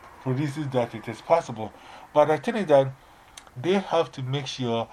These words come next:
they say, "Okay, come." L-, if they tested you first, they should be able to test you again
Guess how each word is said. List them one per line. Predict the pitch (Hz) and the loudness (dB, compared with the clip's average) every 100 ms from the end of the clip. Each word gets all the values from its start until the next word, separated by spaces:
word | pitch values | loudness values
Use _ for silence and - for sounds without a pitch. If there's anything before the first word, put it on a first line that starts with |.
| - - - | -18 -20 -10
they | 123 120 | -4 -4
say, | - 143 | -4 -8
"Okay, | 147 135 127 | -4 -6 -4
come." | - 196 110 - - - - | 2 2 2 -8 -20 -20 -12
L-, | 151 - | -12 -6
if | 233 240 | -4 -2
they | 190 170 | 0 0
tested | - 208 214 202 | 2 0 0 -2
you | 180 | -4
first, | 160 - 170 196 - 160 | -4 4 6 4 -6 -6
they | 208 | -6
should | 208 208 | -4 -8
be | 208 | -4
able | 240 240 | -4 -4
to | 233 202 | -8 -10
test | - 233 233 | -4 -4 -2
you | 208 185 | -4 -4
again | 170 247 233 104 | -2 -2 -2 -4